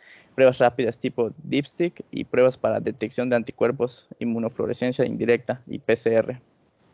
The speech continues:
Eh, las infecciones aparecen y desaparecen en la circulación periférica, por lo que se recomienda iniciar con tratamiento si existe alta sospecha ante paludismo, aun cuando no se haya establecido un diagnóstico de certeza.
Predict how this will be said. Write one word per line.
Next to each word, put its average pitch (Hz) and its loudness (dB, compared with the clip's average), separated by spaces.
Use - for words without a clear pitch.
Eh, 127 4
las 127 2
infecciones 156 -2
aparecen 131 0
y 117 -6
desaparecen 123 -4
en 120 -8
la 113 -6
circulación 117 -8
periférica, 123 -2
por 123 2
lo 117 4
que 120 -2
se 123 -2
recomienda 120 -2
iniciar 123 -2
con 123 -6
tratamiento 120 -2
si 156 -6
existe 135 -2
alta 123 2
sospecha 127 -6
ante 120 -10
paludismo, 120 -6
aun 131 -4
cuando 123 0
no 127 -4
se 131 -6
haya 123 -2
establecido 120 -4
un 123 -6
diagnóstico - -4
de - -4
certeza. - -8